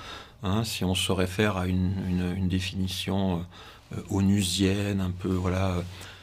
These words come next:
euh, juridique de l'immigration, c'est, euh, le fait pour, euh,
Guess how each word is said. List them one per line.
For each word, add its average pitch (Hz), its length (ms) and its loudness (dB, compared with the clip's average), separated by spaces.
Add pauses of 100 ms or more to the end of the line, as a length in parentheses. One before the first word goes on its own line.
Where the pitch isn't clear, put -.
(220)
euh, 104 100 -4
juridique 95 480 2
de 104 100 0
l'immigration, 92 800 2 (320)
c'est, 156 400 2
euh, 117 160 6
le 104 140 6
fait 156 420 -2
pour, 156 460 0
euh, 107 240 2